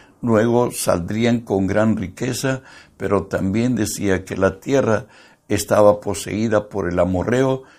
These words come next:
y que en la justicia de Dios, diría yo, eh, todavía el colmo de su maldad no había llegado hasta ese momento, y cuando llegue eso,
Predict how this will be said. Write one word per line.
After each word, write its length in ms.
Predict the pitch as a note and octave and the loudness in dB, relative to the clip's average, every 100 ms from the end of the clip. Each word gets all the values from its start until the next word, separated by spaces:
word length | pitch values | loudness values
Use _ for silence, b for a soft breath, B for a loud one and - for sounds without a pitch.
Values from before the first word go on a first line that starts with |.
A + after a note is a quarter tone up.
| B _ | B _
y 140 | - G#2 | -4 -4
que 380 | - G#2 G2 - | -2 -2 -2 0
en 340 | G#2 G2+ A2 - - _ _ _ _ - | -2 0 -4 -8 -18 _ _ _ _ 0
la 120 | F#2 | 0
justicia 640 | - G#2 - B3+ C#3+ A#2+ | 0 -8 -6 -6 -2 0
de 140 | F#2+ | 0
Dios, 320 | F#2 G#2+ G#2+ G#2+ | 2 2 0 -2
diría 300 | G2+ F#2 F#2 | -6 -2 2
yo, 320 | G#2+ C#3+ C#3+ B B B _ - | 2 2 0 B B B _ -12
eh, 240 | - G2+ | 0 2
todavía 600 | G2 - F#2+ F#2 G#2+ A2+ | 2 0 4 4 4 2
el 140 | G#2+ - | 0 -2
colmo 400 | B2 A2 G#2 G2+ | 0 2 2 0
de 140 | G2 | 0
su 180 | F#2 - | -2 -4
maldad 480 | F2+ F2 G#2 G#2 A2 B B - | -2 2 4 2 -2 B B -4
no 200 | G#2+ F#2+ | 4 4
había 260 | F#2 G2+ | 4 2
llegado 440 | F#2+ F#2 F#2+ F#2+ G2 | 2 0 2 4 4
hasta 240 | F#2+ - | -2 -6
ese 200 | F#2+ - | -6 -6
momento, 580 | G2 F2+ F#2 G2 F#2+ F#2+ B B | -4 -2 0 -2 -4 -12 B B
y 140 | - G2 | -8 -8
cuando 340 | - F2+ F#2+ | -2 0 2
llegue 380 | F2 A#2+ A#2 A#2 | 2 0 0 -2
eso, 340 | A#2+ C#3 C#3 | -4 -4 -8